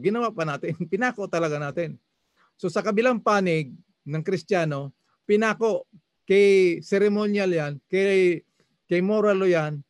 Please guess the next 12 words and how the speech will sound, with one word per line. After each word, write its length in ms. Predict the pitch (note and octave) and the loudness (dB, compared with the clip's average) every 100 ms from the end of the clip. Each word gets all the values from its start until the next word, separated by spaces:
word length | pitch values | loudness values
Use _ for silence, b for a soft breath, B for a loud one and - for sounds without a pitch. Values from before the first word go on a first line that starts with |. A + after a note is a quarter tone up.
| _ _ | _ _
ipinako 560 | - G#3+ A#3+ A#3 G#3+ A3 | -2 -2 0 0 0 0
yan 320 | G#3+ F#3+ C3+ B2 _ _ _ - | 0 0 -4 -14 _ _ _ -4
para 320 | F3+ G#3 G3+ - | 0 2 2 0
iligtas 400 | G3 F#3 F#3+ E3 | 0 0 -2 0
tayo 160 | F#3 F3 | 0 0
sa 80 | |
biyaya. 480 | E3+ F3+ F3 E3 C3+ | 0 2 2 0 -2
Walang-wala 480 | - A3 A#3+ B3 B3 A3+ | -4 -2 -2 -2 -2 -2
talaga 240 | G#3+ G#3 | -4 -4
sa 80 | F#3 | -4
Bible. 320 | E3+ E3 E3 | -2 -2 -4
<laughs> 160 | - | -8